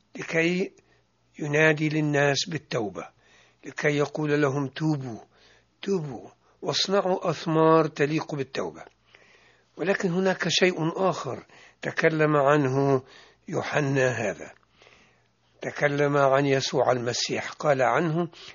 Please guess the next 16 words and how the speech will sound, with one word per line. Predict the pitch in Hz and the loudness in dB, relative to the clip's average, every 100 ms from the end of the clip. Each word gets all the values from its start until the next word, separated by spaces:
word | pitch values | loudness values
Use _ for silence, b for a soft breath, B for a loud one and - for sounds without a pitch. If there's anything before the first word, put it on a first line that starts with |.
| _ 151 | _ -8
"الذي | 139 139 123 131 | -2 -2 -2 2
يأتي | 160 185 165 - 143 | 2 2 0 -6 -2
بعدي | 135 180 170 165 185 180 | 4 4 4 0 0 0
هو | 156 139 139 | 2 2 2
أقوى | - - - 143 135 | 0 -6 -4 0 2
مني، | 131 160 151 135 104 - B B B B - | 4 4 4 2 -2 -6 B B B B -8
الذي | 131 143 151 151 147 | -2 2 2 2 2
لست | 160 147 - | 2 2 -2
أهلًا | 170 180 160 151 170 175 175 175 B B B - | -2 0 0 0 4 4 4 0 B B B -4
أن | 135 131 | -4 -2
أحمل | - - - 165 156 156 147 | -2 -2 -2 0 2 4 2
حذاءه"، | - 151 147 147 151 143 107 92 B B B B B - | 0 0 4 4 4 2 -2 -8 B B B B B -2
أي | 135 151 | -2 0
أن | 165 156 147 | -2 0 2
يسوع | 135 139 - 190 180 139 | 2 0 -2 -2 -2 0
المسيح | 139 135 - 190 185 | -2 -2 -2 0 0